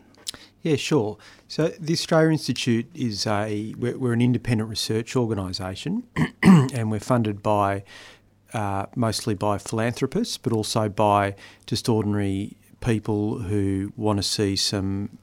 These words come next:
research on progressive issues like, uh,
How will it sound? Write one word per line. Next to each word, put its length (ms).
research 560
on 160
progressive 480
issues 540
like, 360
uh, 260